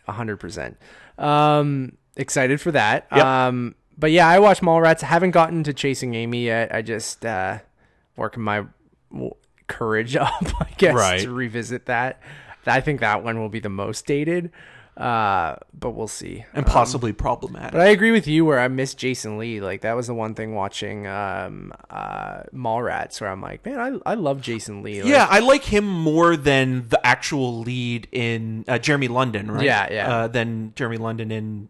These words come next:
Speaker 2: Mallrats.
Speaker 1: Yeah, he's, uh, and then I think that's why Brody is, s-, wait, is he playing Brody in this? Or he has two different
Speaker 2: Brody Man?
Speaker 1: characters. Yeah, Brody's Secret Stash, right?
Speaker 2: Yeah.
Speaker 1: Yeah, and then he also plays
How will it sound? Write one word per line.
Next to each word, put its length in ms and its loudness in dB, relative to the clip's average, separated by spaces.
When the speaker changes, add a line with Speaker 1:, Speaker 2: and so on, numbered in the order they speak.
Speaker 2:
Mallrats. 440 -4
Speaker 1:
Yeah, 280 -2
he's, 420 -14
uh, 260 -10
and 180 -8
then 140 -2
I 140 0
think 160 -6
that's 160 -6
why 140 -2
Brody 400 -6
is, 280 -12
s-, 280 -14
wait, 320 -2
is 140 -4
he 60 -4
playing 280 -2
Brody 280 0
in 120 -4
this? 400 -8
Or 320 -4
he 140 -6
has 120 -4
two 160 -6
different 220 6
Speaker 2:
Brody 160 8
Man? 80 2
Speaker 1:
characters. 380 -2
Yeah, 80 2
Brody's 360 2
Secret 280 -6
Stash, 460 -4
right? 80 0
Speaker 2:
Yeah. 160 2
Speaker 1:
Yeah, 180 0
and 100 -2
then 120 0
he 160 -4
also 320 0
plays 640 -4